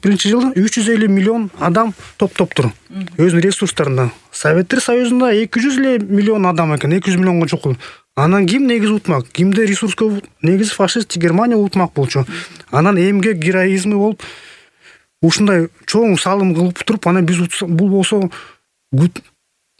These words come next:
Speaker 1: кандай бир невозможно победа болот да бул. Ушундай согуш жеңишти биз унутпашыбыз керек да. Анан негизи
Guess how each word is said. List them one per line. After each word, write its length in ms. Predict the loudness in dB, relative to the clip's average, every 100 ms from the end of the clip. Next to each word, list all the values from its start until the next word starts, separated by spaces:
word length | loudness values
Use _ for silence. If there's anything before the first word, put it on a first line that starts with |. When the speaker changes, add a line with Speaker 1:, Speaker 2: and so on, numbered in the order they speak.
| -20 -14 -4
Speaker 1:
кандай 360 | 0 2 2
бир 160 | 2 -2 -6 -6 0
невозможно 840 | 2 2 2 2 0 0 0 0
победа 400 | -2 -2 0 0
болот 200 | 0 -2 -2
да 60 |
бул. 180 | 0 0 -4 -6
Ушундай 320 | -2 0 2
согуш 300 | 2 0 -2 -8 -16 -18 -20 -4
жеңишти 440 | 0 2 2 0 0
биз 240 | 0 -2 -8 _ 0
унутпашыбыз 500 | 0 2 0 -2 0
керек 180 | -2 0
да. 180 | -2 -4 -12 -20 -4
Анан 220 | 0 2
негизи 420 | 2 0 0 -2